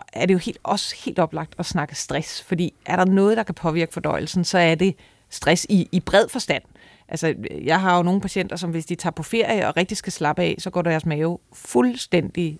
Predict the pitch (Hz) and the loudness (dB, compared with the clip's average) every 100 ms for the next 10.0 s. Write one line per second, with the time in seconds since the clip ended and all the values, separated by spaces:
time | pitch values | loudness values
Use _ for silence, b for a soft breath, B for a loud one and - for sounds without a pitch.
0 | _ 143 160 156 139 165 165 208 196 185 | _ 0 2 2 2 0 0 -2 0 0
1 | 156 160 175 147 165 127 151 - 165 - | -2 -4 -4 -4 -4 -2 -4 -4 -6 -2
2 | 135 - b b b b - - 131 - | -4 -4 b b b b -18 -12 -12 -10
3 | 127 131 170 - - 131 104 - - 151 | -8 -2 -2 -2 -4 -4 -6 -8 -6 -6
4 | - 135 - _ - 156 175 190 147 143 | -4 -4 -4 _ -2 0 0 0 -2 -2
5 | - 151 b b b b b - 165 156 | -4 -8 b b b b b 2 4 4
6 | 143 - - 180 170 - 156 156 151 143 | 0 -2 2 4 4 0 0 0 0 -2
7 | 135 - - - - - _ - - - | -4 -6 -12 -14 -20 -20 _ -20 -20 -16
8 | - 151 139 143 - - 180 190 165 - | -10 -6 -4 -4 0 4 4 2 -4 -4
9 | 180 185 190 233 - 214 160 - 175 | 0 2 2 2 -6 -2 -2 -2 -6